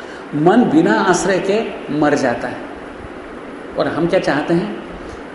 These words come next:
कि थोड़ी की देर के लिए मन बेहोश हो जाए, थोड़ी देर के लिए मन अपनी गतिविधियों को लगाम दे दे, तो मेरे भीतर की शिवत्वता प्रकट हो जाएगी। क्यों?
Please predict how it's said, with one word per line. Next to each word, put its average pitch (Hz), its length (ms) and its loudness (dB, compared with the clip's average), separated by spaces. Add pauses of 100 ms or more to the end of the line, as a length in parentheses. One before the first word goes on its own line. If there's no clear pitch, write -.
कि - 60 -2
थोड़ी - 360 2
की - 120 0
देर 151 240 4
के 165 100 -2
लिए 170 120 4
मन 147 280 4
बेहोश 135 360 0
हो 120 60 -2
जाए, 113 180 -6 (1400)
थोड़ी 127 120 2
देर 143 180 4
के 151 80 -6
लिए 160 120 2
मन 135 220 4
अपनी 156 260 0
गतिविधियों 131 540 2
को 196 220 0 (640)
लगाम 131 440 2
दे 120 100 4
दे, 95 160 0 (880)
तो 151 120 4 (420)
मेरे 127 340 2
भीतर 127 340 -2
की 160 160 -4
शिवत्वता 127 600 -4
प्रकट - 420 -8
हो 117 40 -10
जाएगी। 117 300 -8 (420)
क्यों? 185 120 6